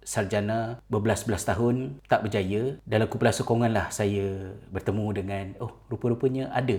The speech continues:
individu lain, bangsa lain, di negara lain, dalam sistem bidang yang berbeza tetapi menempuh pengalaman yang begitu mirip. Di dalam kumpulan sokongan itu juga kita dapat tips,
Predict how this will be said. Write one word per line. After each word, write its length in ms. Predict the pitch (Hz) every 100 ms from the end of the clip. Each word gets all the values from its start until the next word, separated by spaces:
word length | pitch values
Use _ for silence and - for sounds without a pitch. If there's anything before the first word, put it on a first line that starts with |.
| 92 -
individu 320 | 104 104 107
lain, 400 | 110 107 101 107 -
bangsa 400 | 107 117 117 143
lain, 540 | 120 113 113 110 110 104
di 80 |
negara 400 | 101 110 120 135
lain, 480 | 120 113 107 104 107
dalam 240 | - 95 98
sistem 720 | - 120 - 123 113 113 117 101
bidang 400 | 117 113 113 110
yang 160 | 107 104
berbeza 640 | 107 113 113 107 101 101
tetapi 320 | - - 104 107
menempuh 480 | 104 104 110 -
pengalaman 560 | - 104 101 101 101 98
yang 240 | 98 101
begitu 400 | 98 101 107 123
mirip. 320 | 127 139 107 -
Di 80 | -
dalam 320 | 120 160 185
kumpulan 560 | 185 165 151 143 139 139
sokongan 720 | - 131 135 127 123 120 120 - - -
itu 240 | 127 - 117
juga 340 | 117 120 143
kita 380 | 143 120 - 120
dapat 640 | 107 104 - 113 107 - -
tips, 560 | 123 120 - - -